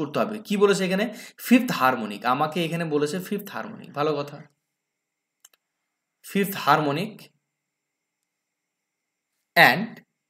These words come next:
fifth harmonic and second overtone। সেকেন্ড, এবার কিন্তু এখানে ওভারটোন বলেছে, is fifty-four hertz, is fifty-four hertz। এবার এটা কি বলা ছিল বলো তো? ডিফারেন্স,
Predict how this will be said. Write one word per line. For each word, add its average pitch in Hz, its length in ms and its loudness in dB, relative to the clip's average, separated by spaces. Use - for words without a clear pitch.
fifth 208 260 2
harmonic 160 320 4
and 160 80 2
second 190 360 8
overtone। 113 480 -4
সেকেন্ড, 175 280 6
এবার 190 200 12
কিন্তু 190 200 4
এখানে 185 160 4
ওভারটোন 147 460 4
বলেছে, 110 260 -8
is 185 300 6
fifty-four 196 680 4
hertz, - 300 -10
is 135 80 -2
fifty-four 208 540 2
hertz। - 180 -8
এবার 170 140 8
এটা 196 200 6
কি 226 120 4
বলা 208 160 10
ছিল 196 160 6
বলো 185 160 10
তো? 202 40 4
ডিফারেন্স, 143 460 -2